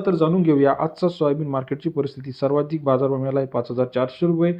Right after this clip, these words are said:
तसेच सरासरी दर चार हजार ते चार हजार सातशे रुपये प्रति क्विंटल प्रमाणे महाराष्ट्रातील टॉप क्वालिटी सोयाबीन मार्केटचे आजचे बाजारभाव. यामध्ये आपण जाणून घेणार आहोत महत्त्वाच्या मार्केटमधील सर्वात कमी बाजारभाव, सर्वाधिक बाजारभाव आणि आवक याविषयीची सविस्तर माहिती.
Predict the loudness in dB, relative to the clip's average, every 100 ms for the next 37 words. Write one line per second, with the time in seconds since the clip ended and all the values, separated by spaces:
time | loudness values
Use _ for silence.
0 | -10 -6 -2 0 2 4 4 2 2 2
1 | 2 4 4 4 2 0 -4 0 2 2
2 | 0 -2 -8 -8 6 8 8 4 0 -14
3 | -6 -2 0 2 2 2 0 0 0 0
4 | -2 -6 _ 2 4 4 0 0 0 4
5 | 4 6 2 2 0 0 2 2 2 -2
6 | -2 -4 -2 0 -2 -4 -4 -4 0 4
7 | 4 4 4 2 0 -6 -20 -20 2 4
8 | 6 6 4 6 4 6 4 6 4 4
9 | 0 2 2 2 0 -2 -6 -4 -4 -6
10 | -10 0 4 4 2 2 4 4 2 2
11 | 4 4 4 4 4 4 0 0 4 4
12 | 4 -2 -8 6 10 12 10 2 2 2
13 | 2 -2 -2 0 0 0 -2 0 -2 -4